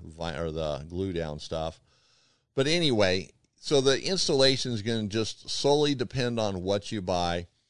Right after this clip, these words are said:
And that's where the flooring person will be able to help you. No matter what kind of flooring you put down, he's gonna be, he or she will be able to help you do that.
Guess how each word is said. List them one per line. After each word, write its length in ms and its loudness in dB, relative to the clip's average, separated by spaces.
And 220 2
that's 240 0
where 140 2
the 100 0
flooring 480 -2
person 360 -6
will 40 -6
be 80 -2
able 140 0
to 80 -2
help 320 -2
you. 100 -2
No 100 -2
matter 300 0
what 240 -4
kind 240 -2
of 80 -6
flooring 400 -4
you 60 -6
put 240 -6
down, 480 -6
he's 360 -4
gonna 240 0
be, 140 -6
he 200 -4
or 100 -2
she 240 -6
will 140 -2
be 100 -2
able 120 4
to 80 -2
help 260 -4
you 100 -6
do 280 -4
that. 400 -8